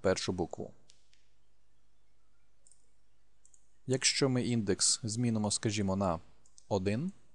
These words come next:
то буде показуватись відповідна друга літера, тобто A. Зберігаємо зміни, Ctrl-S,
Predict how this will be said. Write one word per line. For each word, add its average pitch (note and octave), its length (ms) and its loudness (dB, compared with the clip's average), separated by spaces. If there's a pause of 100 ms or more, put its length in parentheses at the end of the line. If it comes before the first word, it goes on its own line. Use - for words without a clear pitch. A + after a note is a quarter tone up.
(2000)
то D#3 160 4
буде C3 240 6
показуватись G2+ 840 4
відповідна G2+ 580 4 (320)
друга G2 380 4
літера, A2+ 400 4 (360)
тобто C3 400 2 (240)
A. E2+ 280 2 (640)
Зберігаємо G2 580 2
зміни, B2+ 360 0 (1300)
Ctrl-S, B2+ 680 6